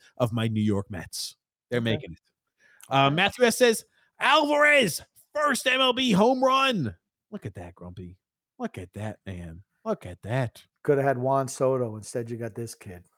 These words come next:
Speaker 1: How did Juan Soto play since joining?
Speaker 2: Great.
Speaker 1: Like shit. Like shit. Two forty. Two forty, Grump.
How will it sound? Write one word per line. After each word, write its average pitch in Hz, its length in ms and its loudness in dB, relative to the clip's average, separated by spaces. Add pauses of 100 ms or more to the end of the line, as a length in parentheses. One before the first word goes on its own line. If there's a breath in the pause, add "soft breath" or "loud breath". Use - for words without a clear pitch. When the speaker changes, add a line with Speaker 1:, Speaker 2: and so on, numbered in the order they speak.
Speaker 1:
How 330 180 0
did 294 80 6
Juan 196 240 6
Soto 160 400 10
play 123 340 2
since 104 320 -4
joining? 95 460 -2 (240)
Speaker 2:
Great. 123 440 -6
Speaker 1:
Like 127 220 0
shit. - 760 -2 (460)
Like 147 240 2
shit. - 420 0
Two 214 300 6
forty. 156 640 6 (420 soft breath)
Two 254 240 8
forty, 156 600 4
Grump. 104 360 -2